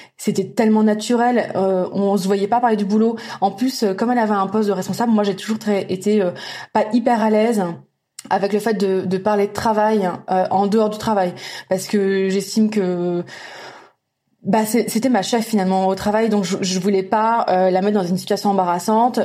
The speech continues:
Je, je partais du principe que si elle avait envie de me dire quelque chose, euh, qui concernait le travail, soit elle le faisait au travail, soit elle le faisait en dehors, mais c'était à elle d'initier la chose en fait. Je me voyais pas avec notre, notre lien hiérarchique en fait,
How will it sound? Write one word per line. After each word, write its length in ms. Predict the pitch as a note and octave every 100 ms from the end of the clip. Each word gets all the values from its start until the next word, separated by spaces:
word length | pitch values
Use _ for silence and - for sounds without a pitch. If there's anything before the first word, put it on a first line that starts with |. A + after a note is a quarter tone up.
| G3+
Je, 220 | E3+ E3+ -
je 140 | F3+
partais 240 | F#3 F#3 G3+
du 80 |
principe 300 | F#3 F#3+ A3+
que 40 | A3
si 120 | G#3
elle 40 |
avait 120 | F#3 G3
envie 160 | F#3+
de 40 | G3+
me 80 | F#3
dire 140 | F#3+
quelque 220 | F3+ F3+
chose, 340 | E3+ G#3 G3+ F3+
euh, 120 | E3
qui 180 | - -
concernait 300 | F#3 G3 F3
le 40 |
travail, 320 | F#3+ F3+ G#3+
soit 180 | G#3+ A3
elle 80 | G3
le 40 |
faisait 160 | F3 F#3
au 80 | G#3
travail, 380 | - G3 G3+
soit 140 | G#3+ G3+
elle 40 |
le 60 | F3+
faisait 100 | F3+
en 80 | F3+
dehors, 220 | G#3 A3+
mais 80 | F#3+
c'était 320 | - G3+ F#3+
à 120 | F3+
elle 260 | G3 G#3 G3+
d'initier 460 | F3+ F#3+ F#3+ - G3
la 100 | F#3+
chose 220 | F#3 F3
en 80 | D3+
fait. 240 | D3+ - - - A3
Je 100 | -
me 100 | G#3
voyais 260 | G3 G3+ G3+
pas 120 | -
avec 220 | G3+ F#3+
notre, 420 | G#3 - G#3+ G#3+ -
notre 360 | G3+ F#3+ - G3 F#3
lien 320 | G3+ A3 G#3+
hiérarchique 540 | G#3 F#3 F3+ - A3+ G#3+
en 80 |
fait, 260 | G3 G#3